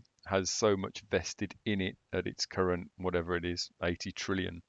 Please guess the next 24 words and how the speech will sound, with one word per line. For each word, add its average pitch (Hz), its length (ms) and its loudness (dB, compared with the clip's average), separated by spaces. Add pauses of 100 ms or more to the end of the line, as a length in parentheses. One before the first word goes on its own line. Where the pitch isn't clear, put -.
annual 92 460 2
G 101 180 -2
D 92 140 -4
P, 110 600 6 (160)
global, 92 640 4 (120)
um, 90 340 0
domestic - 340 -6
product, 104 420 4 (220)
the 101 200 -2
size 95 340 8
of 90 40 -6
the 98 60 -4
global 87 280 2
economy 104 760 2 (100)
that 98 120 -2
needs 98 240 0
to - 80 -4
kind 92 220 -2
of 82 100 -6
double 98 320 2
every 87 140 -2
twenty-five 90 520 0
years 95 360 2
is, 92 320 -4